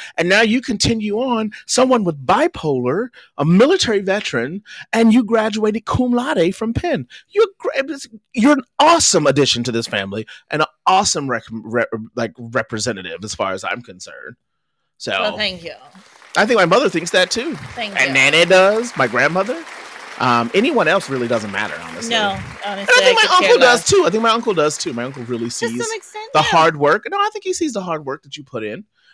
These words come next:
Speaker 1: Um, but the rest of them, who cares? Um, so
Speaker 2: Okay,
Speaker 1: all right,
Speaker 2: so
Speaker 1: anyway.
Speaker 2: you have to eat the same food for one month straight.
Speaker 1: Oh, Jesus.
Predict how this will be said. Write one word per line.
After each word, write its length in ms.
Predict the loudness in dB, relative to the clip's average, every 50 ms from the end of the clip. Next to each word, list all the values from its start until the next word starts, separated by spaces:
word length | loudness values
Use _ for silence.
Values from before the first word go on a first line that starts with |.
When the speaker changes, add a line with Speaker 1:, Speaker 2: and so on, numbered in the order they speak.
| _ _ _ _
Speaker 1:
Um, 280 | -2 0 2 0 0
but 120 | 0 -2 -2
the 60 | 0
rest 220 | 0 0 2 0
of 80 | -2 -2
them, 240 | -2 -4 -6 -8 -8 -10
who 80 | -8 -6
cares? 320 | -4 -4 -4 -4 -10 -16 -20 -20 -20 -20 -20 _ _ _
Um, 360 | 4 6 6 6 4 4 2 0 -2 -4 -8
so 240 | 0 4 4 4 6 4
Speaker 2:
Okay, 260 | 2 2 2 2 0 0 -2
Speaker 1:
all 60 | 0
right, 220 | 2 2 2 4 6
Speaker 2:
so 60 | 6
Speaker 1:
anyway. 460 | 6 6 4 2 2 0 -2 -2 -4 -10 -20 _ _ _
Speaker 2:
you 320 | -14 -8 -6 -4 -4 -4 -2
have 280 | 0 2 2 2 0 -2
to 100 | -12 -12
eat 200 | -12 -12 -10 -8
the 80 | -10 -10
same 420 | -6 -2 -2 -2 -2 -2 -6 -8
food 380 | -8 -6 -6 -4 -4 -6 -8 -6
for 160 | -6 -6 -6
one 360 | -4 -4 -4 -4 -4 -4 -6
month 340 | -6 -6 -6 -6 -6 -8 -14
straight. 400 | -14 -14 -8 -4 -2 -2 -2 -2 -2
Speaker 1:
Oh, 140 | -2 -2 -2 -8
Jesus. 640 | -12 -12 -12 -12 -16 -18 -18 -16 -14 -14 -14 -14 -18